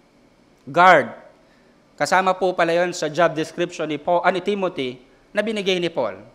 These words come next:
Now that, uh, uh, you are entrusted with the gospel, your responsibility is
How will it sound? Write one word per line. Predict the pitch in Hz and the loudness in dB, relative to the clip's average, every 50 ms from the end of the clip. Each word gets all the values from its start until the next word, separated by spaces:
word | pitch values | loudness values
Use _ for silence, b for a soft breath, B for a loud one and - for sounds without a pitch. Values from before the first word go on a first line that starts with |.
| _ _ b b b b b b b b _ _ _ _ _ _ _ _ _ _ _ _ _ _ _ _ _ _ _ _ _ | _ _ b b b b b b b b _ _ _ _ _ _ _ _ _ _ _ _ _ _ _ _ _ _ _ _ _
Now | - 175 196 | 0 0 0
that, | 208 190 196 190 190 - - | 2 2 2 0 0 -2 0
uh, | |
uh, | 165 175 170 175 180 - - 160 165 160 156 151 151 | 2 2 2 2 0 0 0 2 4 4 4 2 2
you | 170 175 170 | 0 -2 -2
are | 190 170 180 180 | 2 2 2 2
entrusted | 143 151 147 - - 170 170 165 - 170 151 147 | 0 -4 -6 -4 -2 -2 -2 -2 -4 -8 -8 -6
with | 147 151 147 | -8 -6 -6
the | 147 139 | -6 -2
gospel, | 165 156 160 160 - - - 170 165 170 175 185 180 - b b b b b b b b b b | -2 0 0 -2 -4 -6 -4 -2 -2 -2 -2 -6 -10 -16 b b b b b b b b b b
your | - 156 208 226 | -4 -2 -2 -2
responsibility | 214 196 - - 185 170 170 165 - 156 147 151 147 147 143 143 143 139 143 147 | -2 -4 -2 0 0 0 0 -2 -6 -8 -6 -6 -6 -6 -6 -6 -8 -8 -8 -8
is | 151 143 | -10 -14